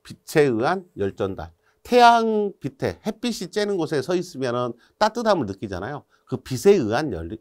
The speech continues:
빛에 의한 따뜻함을 느끼는 거죠. 그래서 빛을 통한 열 전달이다. 이렇게 기억하시고, 절대 온도의 몇 승에 비례한다? 절대 온도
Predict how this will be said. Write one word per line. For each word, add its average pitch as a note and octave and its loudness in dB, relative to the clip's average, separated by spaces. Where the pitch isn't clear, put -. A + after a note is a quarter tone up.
빛에 C#3+ 0
의한 B2 0
따뜻함을 D#3 -6
느끼는 A#2 -6
거죠. F2+ -8
그래서 G2+ -4
빛을 D#3 -8
통한 B2 -6
열 F2 -8
전달이다. F#2+ -6
이렇게 F2+ -10
기억하시고, F#2 -8
절대 D3 0
온도의 B2+ 2
몇 G2+ -2
승에 D#3 -4
비례한다? A2+ -4
절대 C#3 2
온도 A#2 0